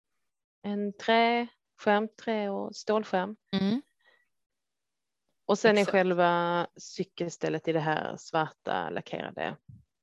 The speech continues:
Speaker 2: Mm.
Speaker 1: stålet.
Speaker 2: Ja, precis. Och det var ju också lite intressant med de här skärmarna eller träspaljerna, som man skulle kunna säga, som blev som sektioner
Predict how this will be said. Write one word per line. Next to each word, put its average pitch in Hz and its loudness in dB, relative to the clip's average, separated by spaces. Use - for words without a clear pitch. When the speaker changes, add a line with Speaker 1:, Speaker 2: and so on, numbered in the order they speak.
Speaker 2:
Mm. 196 2
Speaker 1:
stålet. - -2
Speaker 2:
Ja, 240 4
precis. 247 0
Och 208 -4
det 220 4
var 233 4
ju 247 6
också 277 2
lite 277 0
intressant 220 -2
med 175 -2
de 165 0
här 151 2
skärmarna 147 0
eller 139 0
träspaljerna, 151 -2
som 147 -6
man 143 -4
skulle - -8
kunna 151 -4
säga, 147 0
som 151 -4
blev 175 4
som 156 0
sektioner 175 2